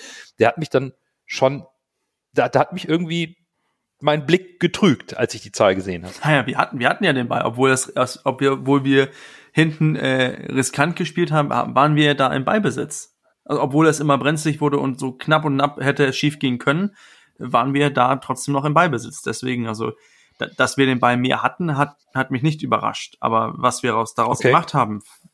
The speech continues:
Speaker 2: war aus meiner Sicht auch, äh, auch, auch schwach.
Speaker 1: Ja, und, aber okay, also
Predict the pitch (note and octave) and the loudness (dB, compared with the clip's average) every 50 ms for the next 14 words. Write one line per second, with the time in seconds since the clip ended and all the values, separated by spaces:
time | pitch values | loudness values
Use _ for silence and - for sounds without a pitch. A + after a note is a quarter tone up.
0 | - G2+ - - A#2+ A#2 A#2 A#2+ A#2+ A#2+ A2+ G#2 A#2 - - B2 B2+ B2 A#2+ B2 | -20 -10 -2 0 2 4 4 4 2 0 -2 -6 -6 -6 -6 -4 -4 -4 -6 -6
1 | B2 A#2 - - - A#2 - - - - B2 A#2 A2+ A2+ A2+ A2 A2 A2+ - _ | -10 -8 -6 -6 -6 -6 -8 -12 -10 -6 -4 -2 -2 -2 -2 -2 -4 -6 -10 _
2 | _ _ _ _ _ _ _ _ _ _ _ _ _ _ _ - - - _ - | _ _ _ _ _ _ _ _ _ _ _ _ _ _ _ -12 -12 -12 _ -20
3 | _ _ - - - - - - - - - - - _ _ _ _ _ _ _ | _ _ -10 -10 -10 -6 0 0 0 0 0 -10 -18 _ _ _ _ _ _ _
4 | _ _ _ _ _ _ A2 A#2+ D3 D3+ C3 - B2 B2 - - D3 C3 D3 C#3 | _ _ _ _ _ _ 2 2 2 4 0 -4 -8 -10 -8 -10 -6 0 2 4
5 | B2+ A#2+ - - - _ - _ _ _ _ _ _ - _ D3+ - - B2 F3 | 4 4 2 -4 -16 _ -20 _ _ _ _ _ _ -2 _ 0 2 2 0 0
6 | B3 C#4 - _ - C#3+ C#3 D3 D3+ C#3+ | 0 -4 -6 _ 0 2 2 2 0 0